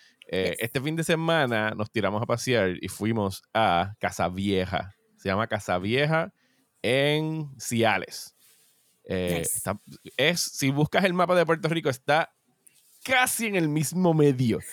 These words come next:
Speaker 1: de Puerto
Speaker 2: <laughs>
Speaker 1: Rico. O sea, no en el medio, habría que bajar un poquito más para llegar justo como que a la punta de la cordillera central, pero está bien, bien en el medio. O sea, de que si lo cruzas así por la mitad y seguías por la carretera esa, que creo que era la uno cuatro nueve, llegabas a Juanadía. O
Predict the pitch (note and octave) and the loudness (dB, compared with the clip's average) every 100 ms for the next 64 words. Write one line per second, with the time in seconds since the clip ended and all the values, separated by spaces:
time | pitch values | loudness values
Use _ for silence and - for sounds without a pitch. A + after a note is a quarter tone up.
0 | - - D#4 A#2+ C3 B2 C#3 A2+ C#3+ A#2 | -14 -4 -2 2 2 4 2 4 4 4
1 | C3 A2+ - A#2 A2 A2+ C3+ D3 G3+ B3 | 4 2 4 4 4 2 2 4 4 4
2 | G#3 E3+ E3 F3 F3 C#3 B2+ B2+ F3+ F3 | 2 0 2 4 4 4 4 2 4 4
3 | E3+ E3+ E3+ D3+ D3+ D#3 C#3+ D3 C#3+ A#2+ | 4 2 0 0 0 2 2 2 2 4
4 | A#2 A#2 C3 - C3+ B2 A2+ G2 F2 - | 2 0 -4 -4 -2 -2 0 2 0 0
5 | A#2+ A#2+ C3 C#3 C3+ C3 C3 B2+ C3 B2+ | 0 0 2 2 4 2 0 0 2 2
6 | C3 B2 B2 C#3 A#2+ G#2+ A#2 B2 A#2+ A#2 | 0 -4 -6 -2 -2 0 0 0 -2 -6
7 | C#3+ C#3+ C3+ B2 A#2+ A#2+ A2+ G#2+ G2 F#2+ | -4 2 2 2 2 2 2 0 0 0
8 | F#2+ F2 D#2 - - - - A2 A2+ B2 | 0 0 -2 -8 -20 -6 0 2 2 0
9 | C3 A#2 B2 B2 D3+ D#3 D3 D#3 D3 D3 | 2 2 2 0 2 2 2 0 2 2
10 | C#3+ C3+ C3+ C3 G#2+ G#2+ C3+ B2+ B2+ C3 | 2 0 0 0 2 2 0 0 0 0
11 | A#2+ A#2+ A#2+ A#2+ A2+ F#2+ F#2 F2+ A2 A2 | 2 2 2 0 -4 -4 -4 -2 -2 0
12 | G#2 G#2+ A2 G#2+ G#2+ G#2+ G#2+ F#2+ F2 E2 | -2 -2 -4 -4 -4 -2 -2 -2 -2 -2
13 | G2 A#2 G2+ F#2 F2 F#2+ F2 - | -2 -2 -2 -2 -2 -4 -6 -12